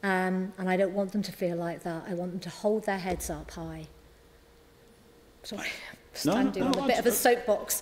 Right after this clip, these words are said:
Speaker 2: And I, I'm
Speaker 1: Um,
Speaker 2: sort of, and I know Melissa will not sort of cut me short on this one, but I think from the behalf of the department, for the majority of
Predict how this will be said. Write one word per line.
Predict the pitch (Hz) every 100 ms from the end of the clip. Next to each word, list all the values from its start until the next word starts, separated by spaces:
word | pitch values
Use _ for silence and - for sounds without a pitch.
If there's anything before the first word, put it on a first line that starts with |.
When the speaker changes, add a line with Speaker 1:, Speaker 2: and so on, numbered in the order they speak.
| -
Speaker 2:
And | 147
I, | 196
I'm | 185 160
Speaker 1:
Um, | 220 220
Speaker 2:
sort | 220 135
of, | 143
and | 143
I |
know | 151 170
Melissa | 120 131 131 127
will | 107
not | 110 113 113
sort | 113
of | 104 87 -
cut | 117
me | 95
short | 104 98
on |
this | 104 -
one, | 90 85
but | 90 90
I | 95
think | 143 143
from | - 98 87
the | 92
behalf | 110 101
of | -
the |
department, | 82 85 101 - 87 -
for | -
the | 90
majority | 92 85 104 117 107 85
of | 85 80